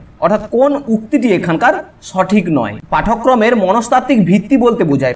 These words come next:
পাঠ্যক্রমের মনস্তাত্ত্বিক ভিত্তি বলতে কি বোঝায়? পাঠ্যক্রমের তাত্ত্বিক ব্যাখ্যায় মনস্তত্ত্বের প্রয়োগ, পাঠ্যক্রমের উপাদান বিবেচনায় মনস্তত্ত্বের প্রয়োগ, নাকি পাঠ্যক্রমের বিষয় নির্বাচনে মনুষ্যত্বের প্রয়োগ, নাকি ডি, পাঠ্যক্রমের বিন্যাসে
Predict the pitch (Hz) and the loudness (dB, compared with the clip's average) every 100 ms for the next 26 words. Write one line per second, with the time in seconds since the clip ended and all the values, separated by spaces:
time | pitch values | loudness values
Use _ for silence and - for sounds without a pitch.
0 | - 156 220 226 262 233 262 220 247 277 | -2 0 0 0 2 2 2 2 0 0
1 | 294 226 226 226 202 220 285 240 165 123 | 2 2 2 0 0 0 -2 0 0 0
2 | 117 107 - _ - 147 170 214 233 220 | -4 -8 -16 _ -6 -2 -2 0 0 0
3 | 214 - 185 214 220 240 233 - 294 311 | -2 -4 -4 -2 0 0 -2 -2 -2 -2
4 | - - - 175 208 226 226 226 262 180 | -10 -8 -2 0 0 -2 -2 -2 0 0
5 | 113 - 165 214 233 254 240 175 202 220 | -2 -4 -2 0 0 0 0 0 2 2
6 | 247 240 254 247 208 220 190 190 214 233 | 2 2 2 2 2 0 0 0 -2 -2
7 | 247 - 277 233 127 - - - 185 202 | -2 0 0 0 0 -6 -12 -4 -2 -2
8 | 233 160 160 226 233 247 233 160 175 226 | -2 -2 -2 -2 0 2 2 0 -2 0
9 | 262 262 254 214 190 233 254 - - 156 | 2 2 2 2 0 0 -4 -12 -8 -2
10 | 220 269 269 254 220 - 120 101 - - | 0 0 -2 -2 -2 0 -2 -4 -12 -20
11 | - - - - - 170 180 208 165 151 | -20 -20 -20 -20 -6 -6 0 0 0 0
12 | 196 220 226 - 151 160 233 233 254 254 | 2 0 -4 -4 -2 0 -2 0 2 2
13 | 185 165 214 240 214 226 | 2 2 2 2 0 0